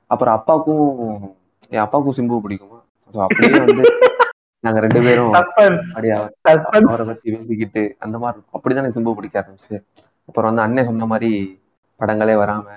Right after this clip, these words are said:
Speaker 1: பல பேர் எங்க ஆயிடுச்சு. நாங்க ஒரு ரசிகர் மன்றம் ஆரம்பிச்சு அதுல உட்காந்து ஈ ஓட்டி அப்படி அந்த மாதிரியான காலங்கள்லாம் இருக்கு. அப்படி இருக்கும்போது, அஹ், சக்கச்சி வந்த வானம் தான் வந்து ரொம்ப நாள் கழிச்சு ஒரு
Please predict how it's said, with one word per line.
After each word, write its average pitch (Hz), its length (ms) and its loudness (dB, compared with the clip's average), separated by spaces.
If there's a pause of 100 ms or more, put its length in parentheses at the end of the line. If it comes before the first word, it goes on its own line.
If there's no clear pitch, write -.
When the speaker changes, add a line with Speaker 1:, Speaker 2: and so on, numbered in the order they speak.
(120)
Speaker 1:
பல 104 180 0
பேர் 113 140 -4
எங்க 107 220 -2 (100)
ஆயிடுச்சு. 107 540 0 (520)
நாங்க 117 280 0
ஒரு 120 100 2
ரசிகர் 131 400 0
மன்றம் 117 300 0
ஆரம்பிச்சு 110 440 -4
அதுல 107 240 -4
உட்காந்து 113 220 -4
ஈ 117 140 -2
ஓட்டி 110 480 -4
அப்படி 107 240 -6
அந்த 104 180 -8
மாதிரியான 120 340 -4
காலங்கள்லாம் 110 540 -4
இருக்கு. 101 300 -14 (540)
அப்படி 123 280 -2
இருக்கும்போது, 147 500 -2 (840)
அஹ், - 20 -8
சக்கச்சி 151 440 -2
வந்த 127 200 -2
வானம் 113 320 -10
தான் 120 120 -6
வந்து 113 160 -10
ரொம்ப 110 200 -8
நாள் 113 200 -6
கழிச்சு 110 300 -12
ஒரு 101 360 -10